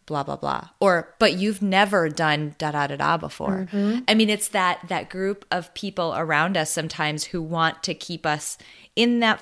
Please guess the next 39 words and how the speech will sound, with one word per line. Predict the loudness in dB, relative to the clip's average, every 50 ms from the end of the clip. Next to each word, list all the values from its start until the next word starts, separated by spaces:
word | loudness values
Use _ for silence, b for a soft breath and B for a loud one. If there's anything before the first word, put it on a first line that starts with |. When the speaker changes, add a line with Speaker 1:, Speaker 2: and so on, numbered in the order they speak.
| -2
Speaker 1:
familiar, | 0 0 2 2 2 2 2 0 0 0 0 0 0 -2 -4 -6
comfortable | -8 -8 -8 -4 -4 -4 -2 -2 0 0 0 -2 -4 -6 -10 _
place | -2 2 2 2 2 2 0 -2 -2 -4 B B B B B B 0
when | 4 6 8
ultimately | 8 6 6 4 2 0 0 0 -2 -4 -4 -2 -2 -2 -4 -6 -12 _ _ _ _ _ _ _
that | -14 -14 -12 -8
might | -6 -6 -6 -6
not | -6 -8 -8 -8
be | -8 -6 -4
where | -4 -2 -2
you | -2 0 0
wanna | 0 0 0
be | 0 2 0
anymore. | 0 0 -2 -2 -2 -4 0 4
Maybe | 6 8 8 10
it | 8
Speaker 2:
Have | 8 6
Speaker 1:
was | 6 6
Speaker 2:
you, | 6
Speaker 1:
great | 6 6 6 4 2 0 -4
for | 0 2 4
a | 4 6
while, | 6 4 4 4 2 2 0
but | 2 2 2 2 0 -2 2
Speaker 2:
have | 4 4 6
Speaker 1:
yeah. | 6 4
Speaker 2:
you | 2
heard | 4 4 4 4 6
about | 6 6 6 6 6 2
the | -2
crab | -4 -4 2 4 6 6 6 4 0
pot? | 0 2 4 4 4 2 -2 _ _ _ _ _ _ _ 2 6
Speaker 1:
No, | 8 8 10 10 8 8 8 6 6 4 0 0
no. | 2 4 4 4 2 0 -2 -8 -14
Speaker 2:
So | _ _ _ 2 4 4 4 2 0 -4 _ _ _ _ _ -18
crabs | -2 2 6 6 6 6 4 -2
do | -10 -10 -8 -8 -6
this, | -6 -6 -6 -8 -12 _ -4 0
actually. | 2 2 2 0 -4 -12 -12 -10 -10 -12 -14 -18